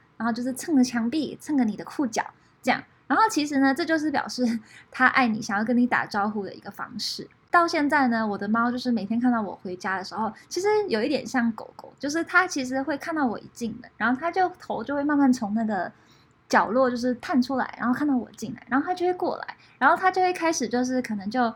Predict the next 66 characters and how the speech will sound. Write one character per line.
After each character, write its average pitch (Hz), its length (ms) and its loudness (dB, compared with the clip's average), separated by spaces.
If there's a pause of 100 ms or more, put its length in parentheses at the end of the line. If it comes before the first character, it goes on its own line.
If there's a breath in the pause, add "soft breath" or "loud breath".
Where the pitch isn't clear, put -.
(160)
喵 294 180 2 (120)
一 330 60 0
下， 311 240 4
然 226 120 2
后 277 100 10
它 269 180 4
就 269 200 0
会 233 460 2
就 254 120 -6
是 254 60 -4
把 226 160 0
肚 302 220 2
子 214 160 -4
稍 233 180 -2
微 220 100 0
露 254 200 2
出 220 160 -6
来， 180 180 -4
然 190 100 -4
后 240 120 4
想 233 160 -4
要 208 320 -4
我 208 160 -4
过 214 220 -2
去 208 180 -8
就 202 100 -8
是 202 240 -8 (460 soft breath)
摸 233 280 2
一 196 40 -4
下 - 240 -8
它。 - 180 -16
然 226 140 -2
后 320 200 4 (140 loud breath)
我 - 80 -4
后 359 140 4
来 302 120 6
发 285 160 4
现， 294 200 -2
就 285 80 -2
是 285 80 -4
它 285 180 -4
这 302 160 -6
样 277 80 4
的 233 100 2
意 233 80 -2
思 214 120 -8
其 202 120 -10
实 214 80 -4
就 233 120 -6
是 233 100 -2
在 233 180 0
欢 262 220 2
迎 226 100 2
我 214 160 0
回 196 200 -8
来 190 120 -4
的 196 80 -6
意 226 160 -6
思， 208 140 -6
就 202 80 -10
是 208 140 -4
很 202 160 -4
welcome， 214 560 -4
很 214 100 -4
欢 101 260 -4
迎 180 120 -14